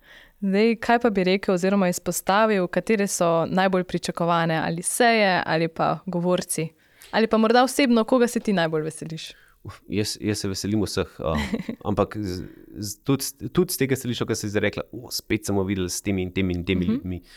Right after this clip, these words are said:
Speaker 2: ki smo se zadnjič videli pol leta nazaj na eni drugi konferenci," in podobne zadeve. Ampak kar se tiče tematik, no, pač, um,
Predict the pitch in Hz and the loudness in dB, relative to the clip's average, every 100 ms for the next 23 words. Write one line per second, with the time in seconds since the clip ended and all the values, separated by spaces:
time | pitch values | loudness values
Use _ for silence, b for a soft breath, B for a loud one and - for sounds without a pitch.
0 | B B - - 87 - 82 92 87 90 | B B -6 -4 -4 -4 -2 0 0 -2
1 | 92 90 85 80 - - - - 95 87 | -6 -6 -6 -6 -14 -20 -14 -2 0 0
2 | 98 95 101 - 107 90 92 98 92 - | 0 -2 -2 -4 -4 -4 -8 -8 -6 -4
3 | 87 87 85 85 82 82 85 - - B | -6 -6 -6 -4 -4 -4 -8 -10 -12 B
4 | B B B 104 107 - 117 - 151 156 | B B B 0 0 2 0 0 -6 -6
5 | - 113 98 104 95 92 90 - - - | -2 0 2 0 -4 -4 -2 -2 -6 -4
6 | 87 87 85 82 | -2 0 0 -4